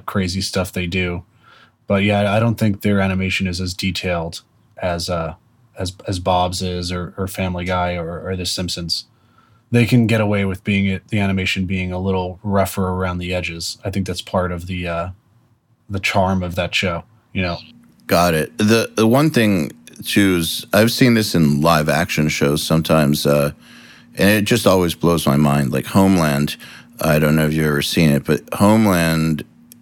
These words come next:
Speaker 2: would incorporate the news in episodes that would come out, like, a week or two later. Like, you know, if there's a show about terrorism,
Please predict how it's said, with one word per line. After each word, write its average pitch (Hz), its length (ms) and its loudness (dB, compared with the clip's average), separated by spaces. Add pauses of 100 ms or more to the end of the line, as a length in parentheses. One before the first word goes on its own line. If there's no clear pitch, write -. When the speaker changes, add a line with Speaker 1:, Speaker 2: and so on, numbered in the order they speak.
(500)
Speaker 2:
would 85 720 2 (840)
incorporate 90 720 2
the 76 100 2
news 78 640 0 (120)
in 80 160 2
episodes 80 600 0
that 73 160 0 (160)
would 78 180 -2
come 78 200 -2
out, 76 200 0
like, 76 180 -2
a 71 60 0
week 76 300 -2
or 71 60 2
two 76 260 -2
later. 71 420 -2 (480)
Like, 67 640 0 (160)
you 73 160 -2
know, 62 240 0
if 76 120 -6
there's 78 260 2
a 73 40 2
show 85 320 2
about 82 280 0
terrorism, 73 920 0